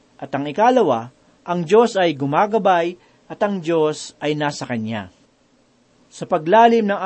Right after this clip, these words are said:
ating pangunawa sa kapwa mananampalataya at pagtagal sa pagiging isang mananampalataya, ay nagkaroon tayo ng lakas ng loob sa panahon ng paghuhukom.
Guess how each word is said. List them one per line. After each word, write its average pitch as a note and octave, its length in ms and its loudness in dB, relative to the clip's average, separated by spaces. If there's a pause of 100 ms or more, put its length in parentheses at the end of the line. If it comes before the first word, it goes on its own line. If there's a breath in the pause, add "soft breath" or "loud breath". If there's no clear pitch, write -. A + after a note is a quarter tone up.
(100)
ating F#3 480 -8
pangunawa D3+ 720 -2 (400 soft breath)
sa - 160 -8
kapwa A#3 400 2
mananampalataya D#3+ 1120 -2 (400 soft breath)
at C3+ 160 -10
pagtagal F3 720 2
sa E3+ 80 -4
pagiging C#3+ 480 -4
isang C#3+ 320 -4
mananampalataya, E3 960 -2 (920)
ay A3 220 2
nagkaroon F3 500 -2
tayo G3 380 2
ng E3+ 160 -8
lakas E3 400 -4
ng C#3 160 -6
loob F3 400 -2 (320 soft breath)
sa - 180 -2
panahon G3+ 460 2
ng F3 160 -8
paghuhukom. A#2 720 -4